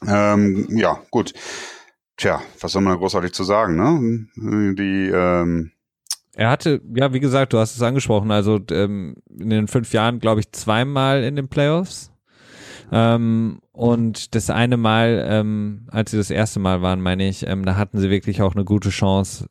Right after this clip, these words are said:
Speaker 2: einen tiefen Playoff-Run zu machen, beziehungsweise in den Super Bowl zu kommen. Da war das Team noch, ähm, ausgeglichen stark, ähm, mit den guten jungen Spielern, die sie hatten. Ähm, danach hat man so ein bisschen verpasst, in meinen Augen, so einen Mini-Umbruch
Speaker 1: Mhm.
Speaker 2: zu schaffen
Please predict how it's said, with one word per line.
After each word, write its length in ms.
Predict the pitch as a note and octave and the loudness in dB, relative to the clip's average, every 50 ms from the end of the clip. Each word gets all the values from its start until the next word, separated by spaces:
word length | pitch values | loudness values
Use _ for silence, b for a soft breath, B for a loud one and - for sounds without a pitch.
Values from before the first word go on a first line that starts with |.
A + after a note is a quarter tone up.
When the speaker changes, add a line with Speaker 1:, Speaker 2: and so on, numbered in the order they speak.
| _ | _
Speaker 2:
einen 120 | G#2+ G#2 - | -6 -6 -2
tiefen 340 | - A2+ A2 - - G2+ | 0 0 0 0 -2 -2
Playoff-Run 540 | - A2 G#2 G#2+ G#2 G2+ G2+ G#2 G2+ G2+ G2+ | 0 2 4 4 4 2 2 0 0 0 0
zu 120 | - - G#2 | -2 -2 0
machen, 220 | G2+ G2 G#2 G#2+ | 0 0 0 -2
beziehungsweise 640 | G2 F#2+ - G#2 G2+ G2 F2+ - F#2+ F#2 F2+ F2+ F#2+ | -2 -2 -2 -2 -2 -2 0 0 2 2 2 2 2
in 60 | G2+ | 2
den 160 | G#2 G#2 G2 | 2 0 0
Super 260 | - - G#2+ - G#2 | 0 0 0 2 2
Bowl 200 | F#2 F#2+ G2 F#2+ | 2 2 2 0
zu 140 | - - G2+ | 0 -2 -4
kommen. 360 | - - G2 G2 G2 G#2 G2+ B B B B B B B B B B B _ | -2 0 0 0 0 -2 -4 B B B B B B B B B B B _
Da 340 | - A2 G#2 G#2 G#2 G2+ F#2+ | 0 2 2 2 2 2 2
war 80 | G#2+ | 2
das 200 | G#2+ A2+ A2 - | 2 2 0 -2
Team 180 | - - B2 A#2+ | -2 -2 0 0
noch, 280 | A#2 A#2 A2 - - - - | 2 2 0 0 -4 -6 -4
ähm, 300 | - G2+ G#2 G2 - - - - _ _ _ _ - - | -4 -4 -4 -4 -8 -14 -18 -20 _ _ _ _ -10 -2
ausgeglichen 640 | - B2+ C3 - - B2+ A2+ G#2+ A#2+ A#2 - - A#2+ | -2 -2 0 0 -2 -2 0 0 0 -2 -2 -4 -6
stark, 600 | - - - A#2 A2+ A#2 A#2+ B2 B2+ - - - | -6 -4 0 0 2 2 2 2 0 -2 -4 -4
ähm, 300 | - F2 A2 A2 A2 A2 | -2 0 0 0 0 0
mit 180 | A2 A2 G#2 - | -2 -2 0 0
den 220 | A#2+ A2+ A2 G#2+ | 0 0 0 0
guten 240 | G2+ B2+ B2+ - A#2 | 0 0 0 0 0
jungen 280 | A2 A2 A#2+ C3 C3+ A#2+ | 2 2 2 2 2 -2
Spielern, 440 | - - - A#2+ A#2 A#2+ A#2 A2+ A2+ | -2 0 0 0 2 2 2 2 2
die 100 | A#2 A2+ | 2 2
sie 200 | G#2 A2+ A2 G#2 | 2 2 0 2
hatten. 440 | A#2 A2+ - - B2 A#2+ A#2 A#2 | 0 -2 -2 -2 -4 -4 -2 -2
Ähm, 240 | A2 G#2 G#2+ G#2+ G#2+ | 0 0 0 0 0
danach 320 | G2+ A2 G#2+ A2+ A2+ A#2+ B2 | 0 0 2 2 0 0 -2
hat 140 | C3 - | -2 -2
man 100 | C3 C3 | -2 0
so 80 | A#2 A#2 | 0 0
ein 80 | A2+ A2 | 0 0
bisschen 300 | A#2+ - - B2 A2+ - | 0 0 0 -2 -4 -4
verpasst, 920 | - - - - - - - - - A#2 - - - B2 B2 A2+ - - | -6 -12 -18 -20 -20 -20 -6 -2 -2 -2 0 0 0 0 0 -2 -2 -2
in 100 | A2+ A2+ | -2 0
meinen 320 | G#2+ G#2 G#2 G#2+ A2 G#2+ F2+ | 2 2 2 2 0 0 0
Augen, 400 | D#2 G2+ G#2 G#2 G#2+ G#2+ G#2+ G#2 | 0 2 2 2 2 2 0 0
so 100 | F#2+ G#2 | 2 2
einen 160 | G#2 G#2 G#2 | 0 2 2
Mini-Umbruch 800 | G#2 A2+ A#2 A#2 A2+ G2+ F2 F2 F2 E2+ B2 A2+ A2+ G#2+ - - | 2 2 2 4 4 4 4 4 4 4 4 4 2 2 0 -2
Speaker 1:
Mhm. 20 | |
Speaker 2:
zu 140 | - - G2+ | -6 -6 -6
schaffen 380 | - - G2 G2+ - - - | -4 -4 -6 -6 -6 -10 -16